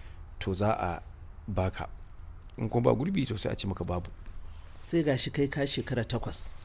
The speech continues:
Speaker 1: Sai ga shi na shekara takwas. Na shekara takwas, na zo na farko zan zauna aka hana ni. Na biyu aka ban kuɗi da zan zo in yi jarabawan, na zo ita ma aka hana mu dukkanmu ma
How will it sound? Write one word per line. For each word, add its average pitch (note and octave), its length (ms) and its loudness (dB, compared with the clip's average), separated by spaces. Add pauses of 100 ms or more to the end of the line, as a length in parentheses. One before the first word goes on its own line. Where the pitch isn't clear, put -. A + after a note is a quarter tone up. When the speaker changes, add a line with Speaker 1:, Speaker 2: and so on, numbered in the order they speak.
(260)
Speaker 1:
Sai D3 200 4
ga C#3+ 140 6
shi A#2+ 200 2
na A#2+ 120 0
shekara G2 340 0
takwas. - 520 4 (760)
Na C3 140 4
shekara D#3 320 0
takwas, - 520 0 (1600)
na D3 100 6
zo D#3 140 8
na D#3+ 120 6
farko D#3+ 320 0
zan D#3 100 4
zauna D3 280 2 (640)
aka B2 180 0
hana G#2+ 240 0
ni. F#2 160 -10 (140)
Na D3 120 6
biyu E3 200 2
aka E3 140 2
ban D3+ 120 4
kuɗi D#3+ 280 -2
da D3 80 0
zan D3+ 160 0
zo D3 160 -4
in C3 120 0
yi C#3+ 60 2
jarabawan, C#3+ 460 0 (480)
na C#3+ 120 8
zo D3 240 4 (380)
ita D#3 140 2
ma C#3+ 100 4
aka C#3+ 160 0
hana B2 200 4
mu A2+ 100 4
dukkanmu A2 360 4
ma G2+ 140 -2